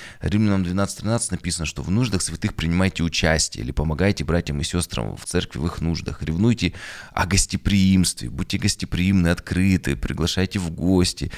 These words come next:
сами ходите в гости". Вот о чём говорит Евангелие, вот что такое церковь, вот что такое христианство, когда ты реально являешься частью поместной общины. Но вернёмся к евангельскому повествованию. Дух ведёт Иисуса Христа в пустыню для искушения от дьявола.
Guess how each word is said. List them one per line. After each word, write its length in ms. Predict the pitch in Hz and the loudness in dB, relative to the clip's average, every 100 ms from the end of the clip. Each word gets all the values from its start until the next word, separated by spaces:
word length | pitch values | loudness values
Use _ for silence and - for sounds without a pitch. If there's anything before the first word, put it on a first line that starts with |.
| - | -14
сами 400 | - 78 92 101 | -8 0 4 4
ходите 440 | 92 92 92 85 78 | 4 2 0 0 -4
в 100 | 80 | 0
гости". 340 | 85 76 - | 0 0 0
Вот 160 | 98 127 | -2 -2
о 40 | |
чём 200 | - 117 | -4 -2
говорит 260 | 95 92 - | 0 0 0
Евангелие, 500 | 85 87 78 69 73 | 0 2 2 0 0
вот 120 | 107 | -2
что 100 | - | -2
такое 300 | - - 85 | -6 -2 -2
церковь, 420 | - 80 - 80 | 0 -2 -2 -6
вот 100 | 90 | -4
что 200 | - - | -6 -8
такое 180 | - 82 | -4 -2
христианство, 920 | - 90 87 - 92 87 76 - - - - - | -2 -4 -4 0 2 2 0 -6 -12 -14 -16 -10
когда 200 | - 76 | -6 -4
ты 140 | - 90 | 0 2
реально 340 | 101 117 104 | 4 4 4
являешься 440 | 82 87 95 - | 2 4 2 0
частью 540 | 82 - 101 - 92 85 - - | -2 2 2 2 -2 -4 -8 -10
поместной 520 | - 82 90 - 85 85 - | 0 2 2 0 -2 -4 -8
общины. 500 | 78 - 101 95 - - - - _ _ _ - - - | -6 -2 2 2 0 -10 -20 -20 _ _ _ -20 -14 2
Но 100 | 107 | 4
вернёмся 420 | 110 110 123 - | 6 6 4 2
к 100 | - | 2
евангельскому 580 | 95 92 87 - 82 80 | 4 4 2 0 0 2
повествованию. 760 | 80 78 - 78 92 113 123 - - - - | 0 0 0 2 4 4 2 0 -10 -12 0
Дух 280 | 101 131 | 2 2
ведёт 260 | 95 95 101 | 2 2 4
Иисуса 380 | 95 92 95 87 | 2 2 2 -2
Христа 360 | 80 82 - 82 | -2 -2 0 -2
в 80 | - | 0
пустыню 460 | 90 - 104 92 | -4 0 2 2
для 180 | 76 80 | 4 0
искушения 540 | - 78 - 85 82 78 | 0 -4 -2 0 2 0
от 60 | |
дьявола. 580 | 76 80 85 67 60 | -2 0 0 0 -4